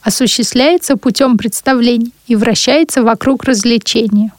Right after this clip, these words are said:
вызывая забавное, безобидное замешательство или сатирическое чувство, заставляя публику мгновенно понять и среагировать на это. Наблюдатели не ожидают ничего, кроме получения удовольствия от просмотра.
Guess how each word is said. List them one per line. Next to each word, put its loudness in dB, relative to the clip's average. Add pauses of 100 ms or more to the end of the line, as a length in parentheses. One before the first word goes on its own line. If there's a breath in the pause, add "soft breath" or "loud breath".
(140)
вызывая 2
забавное, 0
безобидное 2
замешательство -2 (340 loud breath)
или 2
сатирическое 0
чувство, -4 (180)
заставляя 2
публику 0
мгновенно 2
понять 0
и -2
среагировать 0
на 2
это. -4 (460 soft breath)
Наблюдатели 2
не 2
ожидают 2
ничего, 0
кроме 2
получения 0
удовольствия 0
от -2
просмотра. -2